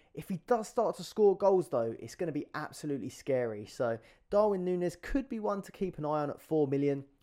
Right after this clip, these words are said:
but at the moment, I just can't bring myself to, uh, bring him into my team.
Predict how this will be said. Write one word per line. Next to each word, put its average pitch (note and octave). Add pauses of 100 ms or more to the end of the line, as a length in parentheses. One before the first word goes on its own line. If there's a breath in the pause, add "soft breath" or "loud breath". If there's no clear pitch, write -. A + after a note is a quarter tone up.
but -
at D#3+
the F3
moment, D3+
I B2
just C#3
can't C3+
bring B2
myself A#2+
to, A#2
uh, A2 (720 loud breath)
bring F#3
him D#3
into C#3
my B2
team. D#3+